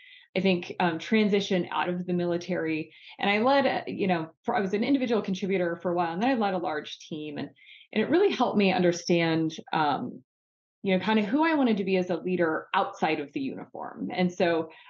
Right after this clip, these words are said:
I started to kind of form and frame what that meant to me. And then I was able to move back to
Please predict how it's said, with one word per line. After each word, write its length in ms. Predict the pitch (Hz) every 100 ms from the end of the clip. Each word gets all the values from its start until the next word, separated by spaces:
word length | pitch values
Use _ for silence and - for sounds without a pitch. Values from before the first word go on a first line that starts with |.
| -
I 60 |
started 280 | 196 220 208
to 60 | 185
kind 280 | - 208 185
of 100 | 185 - _ _
form 360 | - 294 285 240
and 200 | 208 190 -
frame 400 | 220 214 202 190
what 160 | 190
that 220 | - -
meant 240 | 196 196 -
to 120 | 190
me. 280 | 185 170 160
And 120 | 151
then 200 | 160 175 - - -
I 40 |
was 120 | 175 196
able 180 | 190 185
to 120 | 185
move 180 | 175 160 _ 185
back 300 | 175 175 -
to 300 | 185 143